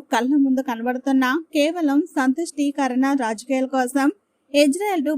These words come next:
పాలస్తీనా మధ్య జరుగుతున్న దాడులలో ఉగ్రవాద కార్యకలాపాలకు మద్దతుగా శాంతి ప్రవచనాల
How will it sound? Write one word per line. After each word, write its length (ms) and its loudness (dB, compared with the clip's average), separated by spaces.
పాలస్తీనా 540 0
మధ్య 240 0
జరుగుతున్న 420 -2
దాడులలో 680 0
ఉగ్రవాద 520 -2
కార్యకలాపాలకు 920 -2
మద్దతుగా 480 -2
శాంతి 380 0
ప్రవచనాల 480 0